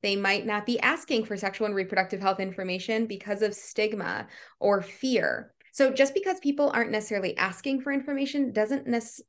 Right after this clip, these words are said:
doesn't mean that they don't need it or want it. So it's important for library professionals to not just build up collections and programs and services based on what people are explicitly asking for, but also considering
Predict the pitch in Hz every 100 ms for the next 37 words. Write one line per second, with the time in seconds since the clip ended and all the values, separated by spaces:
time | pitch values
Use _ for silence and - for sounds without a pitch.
0 | 233 240 254 233 233 220 208 196 196 185
1 | 185 - - 190 185 190 226 233 - 196
2 | 175 175 185 180 - - - - - -
3 | - 269 247 247 262 254 277 269 285 311
4 | 302 - 247 226 - 185 190 214 214 196
5 | 185 185 208 196 202 - - 196 185 170
6 | - 208 247 269 285 233 220 220 - 202
7 | 185 - 220 214 185 190 190 196 190 196
8 | 175 185 180 185 240 240 - 180 180 190
9 | 185 175 - 190 185 185 180 - 180 170
10 | - 190 190 - 202 - - 269 254 285
11 | 294 294 202 190 196 214 208 185 196 190
12 | 202 208 214